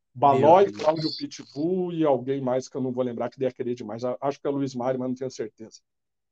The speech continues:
Speaker 1: E o Atlético empata aquele jogo e o Santos vence fora, leva a diferença pra dois pontos. A gente vai pra jogar em São Januário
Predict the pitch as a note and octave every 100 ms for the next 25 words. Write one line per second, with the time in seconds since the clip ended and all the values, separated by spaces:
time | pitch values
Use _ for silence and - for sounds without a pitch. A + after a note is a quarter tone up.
0 | _ _ _ _ _ _ _ _ E3+ D#3+
1 | D3 - D#3+ - D3 C3+ - D3 B2+ C#3
2 | C#3+ C#3+ C#3+ C#3+ C#3+ B2+ C3 A#2 B2 D3+
3 | E3 - B2+ C3 C3+ D3 D#3+ D#3+ _ _
4 | _ _ B2+ C#3 D#3+ D#3 C#3+ D3 C#3+ D3
5 | D3+ C#3 C3+ C#3 D3 C#3+ C#3+ C3+ D#3+ F3
6 | F3 - _ _ _ _ _ _ _ _
7 | C3+ C#3 D#3+ D#3+ C3+ F3 F#3+ F#3 E3 D#3+
8 | D#3+ E3 D#3 E3 D3+ D#3 D#3 D3 C#3+ C#3
9 | B2+